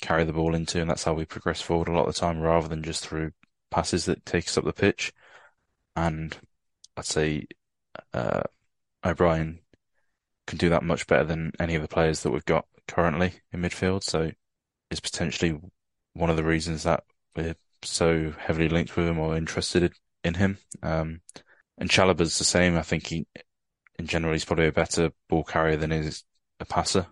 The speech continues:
Um, so it seems to be that that's the style of midfielder that we're looking for, rather than just a, someone,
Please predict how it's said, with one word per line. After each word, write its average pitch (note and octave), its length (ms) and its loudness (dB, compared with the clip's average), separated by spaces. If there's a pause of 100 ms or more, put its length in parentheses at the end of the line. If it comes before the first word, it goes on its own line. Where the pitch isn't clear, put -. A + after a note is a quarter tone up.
(140)
Um, D#2 360 -6 (360)
so - 120 -6
it - 80 -2
seems E2 260 -2
to - 80 -10
be E2+ 120 0
that D#2 140 0
that's D#2+ 240 0
the - 60 -8
style D#2+ 340 2
of D2+ 160 -4
midfielder D#2 440 0
that - 100 -2
we're E2 120 2
looking E2 240 -2
for, D#2 220 0
rather D#2+ 300 2
than D#2+ 140 -4
just D#2 240 -8
a, D#2 80 -6 (760)
someone, D#2+ 480 -2